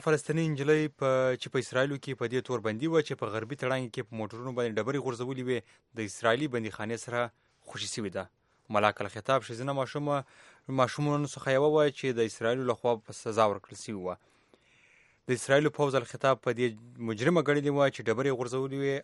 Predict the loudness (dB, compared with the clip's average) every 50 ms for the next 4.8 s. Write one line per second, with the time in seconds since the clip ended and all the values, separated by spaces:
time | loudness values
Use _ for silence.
0 | -2 0 0 0 0 -2 -6 -4 0 2 4 4 2 2 -2 -4 -4 -4 -4 -4
1 | -6 -8 _ _ _ _ _ _ _ 2 2 2 2 2 0 2 2 4 4 4
2 | 2 -2 -6 -6 -4 -4 -4 -4 -4 -2 0 2 2 2 0 -2 -2 -2 -4 -6
3 | -6 -8 -8 -6 -4 -4 -4 -4 -6 -10 -10 -8 -4 -2 0 0 0 0 -2 -4
4 | -8 -14 -10 -4 -2 -2 0 0 -2 -4 -4 -8 -4 0 2 2